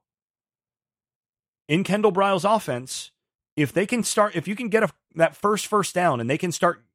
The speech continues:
start getting moving and they're going warp speed, all of a sudden that defense is on its heels, and then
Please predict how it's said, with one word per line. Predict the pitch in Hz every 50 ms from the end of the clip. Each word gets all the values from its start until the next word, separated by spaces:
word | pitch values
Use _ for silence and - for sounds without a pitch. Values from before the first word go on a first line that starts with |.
| _ _ _ _ _
start | - - 175 156 127 123
getting | 160 165 147 123
moving | 113 120 131 139 165 147 196 196 202 220 - -
and | 120 117
they're | 127 160 170 151
going | 127 127 147 147 131 117 107 107 113
warp | 135 170 175 -
speed, | - - - 170 170 175 202 202 - _ _ _ _ _ _ _ _ _ _ _ _ _ _ _
all | 147 175
of | 202
a | 180
sudden | - 214 202 175
that | 175 175 139
defense | 123 170 196 - - 165 143 -
is | 127 117
on | 139 131 120
its | 104 -
heels, | - - - 175 117 90 87 95 - - - - _ -
and | 135 131 131
then | 131 127 127 127 127 127 -